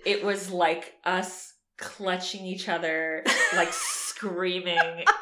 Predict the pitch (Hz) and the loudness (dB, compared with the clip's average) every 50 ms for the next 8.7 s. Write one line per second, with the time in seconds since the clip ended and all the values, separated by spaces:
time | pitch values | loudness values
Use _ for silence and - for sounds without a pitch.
0 | - 196 190 185 175 170 175 - - - - 180 170 165 165 165 160 160 160 - | -2 0 0 2 2 2 2 2 0 -4 -4 0 0 2 2 2 2 0 0 -2
1 | - - - 175 175 175 170 170 165 170 - - - - - - - - 180 190 | -2 2 2 4 4 2 0 -4 -6 -12 -14 -18 -20 -20 -16 -14 -12 -8 -2 0
2 | 202 196 196 190 185 - - - - 175 175 175 175 156 - - 175 - - 175 | 2 4 4 4 2 0 -2 0 2 4 4 4 4 2 2 0 -2 -2 0 -2
3 | 180 180 - - - - 190 175 170 175 175 175 185 202 208 214 208 - _ _ | -4 -4 -4 -6 -2 0 2 4 4 4 2 2 0 -2 -2 -6 -6 -12 _ _
4 | _ _ _ _ _ _ _ _ _ - 175 180 180 175 165 170 175 170 170 - | _ _ _ _ _ _ _ _ _ -14 -10 -4 -2 -2 0 2 0 0 0 0
5 | 165 156 160 160 160 - 165 156 156 - - 170 175 175 - - - 160 151 160 | 0 0 0 0 0 0 0 0 0 0 -2 -4 -4 -4 -4 -4 -2 0 0 0
6 | 160 160 156 151 147 139 - 143 139 135 135 143 143 147 135 120 117 - - - | -2 -2 -6 -4 -4 -4 -4 -6 -6 -6 -6 -6 -6 -8 -8 -10 -10 -10 -12 -12
7 | - - 90 87 117 - - 160 160 - 156 - - - - - 123 - - 214 | -8 -8 -6 -6 -6 -6 -6 -6 -4 -2 -2 -4 -4 -4 -6 -4 -4 -4 -4 -4
8 | 240 269 302 277 233 220 196 143 - 127 113 113 - | -2 0 0 0 0 0 0 0 0 -2 -4 -6 -6